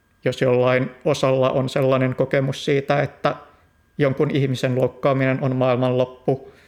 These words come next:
niin usein se voi kuitenkin olla ihan hyvä trade-off se, että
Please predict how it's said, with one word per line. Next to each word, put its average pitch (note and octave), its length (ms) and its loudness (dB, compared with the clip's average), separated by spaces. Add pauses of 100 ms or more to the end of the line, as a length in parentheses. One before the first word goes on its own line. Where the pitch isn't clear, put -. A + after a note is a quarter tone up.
(280)
niin A#2+ 380 0 (1160)
usein C3 280 0
se C#3 100 0
voi C3 140 0
kuitenkin C#3 540 -2
olla C#3 280 2
ihan C#3 240 -2
hyvä C3+ 160 0
trade-off C3+ 440 -2
se, - 140 -6
että - 360 -4